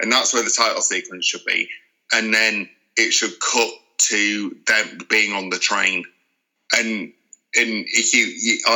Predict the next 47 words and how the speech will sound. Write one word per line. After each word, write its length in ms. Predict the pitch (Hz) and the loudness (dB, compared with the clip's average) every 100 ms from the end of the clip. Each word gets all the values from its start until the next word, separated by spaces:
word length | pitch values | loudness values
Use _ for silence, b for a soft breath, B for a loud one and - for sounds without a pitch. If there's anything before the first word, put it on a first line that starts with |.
| 95 | 2
I 40 | 98 | 4
swear 560 | - - - 107 101 95 | 4 4 2 2 2 2
that 120 | 98 | 0
that 180 | 98 92 | 0 -2
will 120 | 95 | -4
be 160 | 90 87 | -4 -2
a, 100 | 90 90 | -2 -2
that 180 | 95 87 | -2 -2
will 120 | 92 | -4
be 140 | 90 87 | -2 -2
a 60 | |
good 240 | 87 92 - | -2 -6 -4
break 320 | 95 87 87 - - | 0 0 0 -6 -4
in 140 | 95 92 | -4 0
the 100 | 95 | 2
action 480 | 92 - - 92 87 - | 2 2 -2 -2 -2 0
to, 160 | 92 | 0
to 160 | 87 - | -2 -4
put 160 | - 90 | -4 -4
title 340 | 95 92 - | -2 -2 -2
sequence. 460 | 87 90 87 90 - B B B | -2 -2 -4 -6 -6 B B B
I 300 | 107 110 101 98 | 2 2 0 -2
really 340 | 107 101 98 | 0 0 -2
miss 260 | 92 87 - | -4 -2 -2
them. 260 | 92 90 - | -4 -8 -4
It's, 520 | 98 95 - - - - _ _ - | -2 0 2 0 -2 -10 _ _ 0
but, 160 | - | 0
uh, 680 | - - - - - - 120 104 | 0 -12 -16 -16 -10 0 0 2
I 80 | 117 | -2
can 140 | - 147 | -2 -2
see 220 | - 185 | 0 0
where 100 | 170 | -2
they're 80 | - | -2
coming 280 | - 156 143 | -6 -6 -4
from, 320 | - 131 127 - | -2 -2 -2 -8
probably 560 | - 127 131 120 113 | -8 -6 -2 0 2
in 300 | 104 98 107 | 0 -2 -2
kind 260 | - 113 107 | -2 0 0
of 120 | 107 | 2
taking 360 | - 107 - 110 | 2 0 -2 -6
it 80 | - | -2
back 140 | 104 - | 0 0
to 80 | 98 | -2
the 40 | |
classic 360 | - 104 - 92 - | 0 0 0 -2 -2
thing 260 | 98 95 95 | -4 -4 -4
where 340 | 98 92 90 | 2 2 2